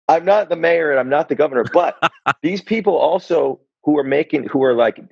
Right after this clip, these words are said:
Speaker 1: who are, when they're wrong, no one seems to be able to, to, um, to apologize or to, like, come out and say, "Hey, I fucked up. I fucked up on, at the beginning of this.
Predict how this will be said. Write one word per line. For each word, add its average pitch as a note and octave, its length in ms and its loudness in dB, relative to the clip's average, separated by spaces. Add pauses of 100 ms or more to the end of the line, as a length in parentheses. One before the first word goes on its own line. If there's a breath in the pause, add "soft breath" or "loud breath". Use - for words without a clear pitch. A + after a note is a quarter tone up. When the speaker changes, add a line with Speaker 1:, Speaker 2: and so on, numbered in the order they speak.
Speaker 1:
who C3 140 -2
are, A2+ 240 0
when C3 160 2
they're C#3+ 180 2
wrong, C3+ 600 0 (360)
no B2+ 180 2
one D3 160 -4
seems C#3 340 -4
to C3+ 100 -4
be B2+ 240 0
able B2 200 0
to, G#2+ 440 0 (140)
to, A2+ 300 0
um, F#2+ 300 0
to A#2 80 0
apologize G#2 800 0
or G2 200 2
to, G#2 180 0
like, F#2 420 0 (160)
come A2+ 140 0
out A2 200 2
and G2 100 -6
say, G#2 420 0 (340)
"Hey, G#2 200 4
I F2+ 100 0
fucked - 320 -2
up. F#2 320 -2
I - 60 2 (120)
fucked G#2+ 200 0
up G#2 160 0
on, F#2 220 0 (520 soft breath)
at G2 120 0
the G2 80 2
beginning C3 360 0
of B2+ 80 2
this. B2+ 380 -2